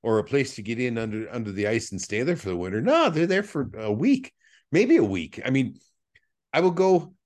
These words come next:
and where I, my trap line is, uh, the headwaters of a, of a, a river. And so there's a bunch of little creeks and little bodies of water and all that. And there's all these,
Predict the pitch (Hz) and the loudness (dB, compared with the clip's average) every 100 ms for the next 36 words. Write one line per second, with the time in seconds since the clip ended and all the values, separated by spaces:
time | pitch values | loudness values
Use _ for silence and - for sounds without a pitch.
0 | _ _ _ - 131 120 113 139 143 160 | _ _ _ -8 -4 -4 -6 -6 0 2
1 | 175 139 123 117 - - - 113 139 143 | 4 2 2 -2 -10 -20 -20 -16 -2 -2
2 | 135 160 156 151 127 120 110 - 110 101 | 2 2 2 4 4 2 0 -2 -4 -4
3 | 98 120 139 113 104 104 104 87 95 95 | -6 -4 -2 -2 -2 -4 -4 -6 -4 -4
4 | 95 92 113 90 80 _ - - 98 123 | -6 -8 -10 -10 -12 _ -20 -18 -14 -6
5 | 104 110 73 - _ _ _ _ _ _ | -2 -2 -4 -14 _ _ _ _ _ _
6 | _ _ - 107 117 101 107 113 147 147 | _ _ -8 -4 -2 0 -2 0 -2 -2
7 | 123 131 135 - 127 131 - 104 110 113 | -2 -2 -2 -4 -4 -4 -8 -6 -4 -2
8 | 113 113 113 107 95 101 101 98 95 101 | 2 2 0 -6 -6 -4 -2 -4 -2 -4
9 | 101 - - - 107 113 113 113 117 104 | -6 -16 -16 -6 0 0 2 0 0 -4
10 | - | -8